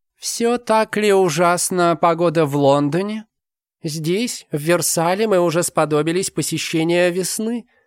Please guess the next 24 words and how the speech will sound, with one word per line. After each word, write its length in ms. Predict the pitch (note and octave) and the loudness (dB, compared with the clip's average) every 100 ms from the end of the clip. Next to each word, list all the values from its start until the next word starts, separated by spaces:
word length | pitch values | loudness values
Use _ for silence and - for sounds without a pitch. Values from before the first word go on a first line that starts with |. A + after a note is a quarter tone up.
| _ _ _ | _ _ _
Ждите 460 | E3 F3 A3+ A3+ D#3+ | -8 -4 -6 -4 -6
вскоре 460 | - - F#3 F3+ | -4 0 0 0
и 220 | E3+ E3 | 0 0
моего 420 | D#3+ D3+ D3+ D#3 A3+ | 2 2 2 0 -4
посещения». 840 | D3 - B2 - B2+ A#2+ C3 C#3 _ _ _ _ _ _ - | -4 -6 -8 -4 -2 -2 -4 -8 _ _ _ _ _ _ -10
На 240 | A2+ B2+ | 0 2
этом 220 | A#2 B2+ A#2 | 2 2 2
месте 460 | B2+ G#3+ - C4 | 2 0 -2 -2
Даниэль, 420 | G3+ G3 F#3 G#3 | 0 2 2 2
читавший 540 | E3+ E3+ D#3+ C3+ - A#2+ | -2 -2 0 0 -2 -2
письмо 440 | A#2+ - B2 B2+ | -2 -2 0 0
в 60 | A2 | 0
вестибюле 600 | A#2 - C3 A#2+ A2 G#2 | -2 -2 -2 0 0 0
колледжа, 460 | B2 C3+ E3 D3 | 2 2 2 -2
остановился, 1120 | D#3+ B2 - C#3 C#3 D3+ B3+ D3+ - E2 C2 - _ _ | 0 -2 0 0 2 0 -2 -4 -6 -8 -10 -18 _ _
сунул 400 | - C4 A#3 F#3 | -4 0 2 2
письмо 480 | E3+ D#3 D#3+ E3+ C#3+ | -2 -2 0 2 4
за 160 | B2+ | 2
пояс 540 | G#2+ C3 G3 G#3+ - - | 2 2 4 2 -2 -2
и 160 | D3 D3+ | 0 0
вступил 600 | - D3+ C#3 C3 D#3+ G3 | 0 -2 -2 2 2 0
в 80 | - | -2
тайное 540 | B2 C3 C#3 C#3+ C#3 | 0 2 2 2 0
святилище. 840 | - A2 G#2 - E2+ - - - | 0 -6 -6 -10 -10 -10 -8 -10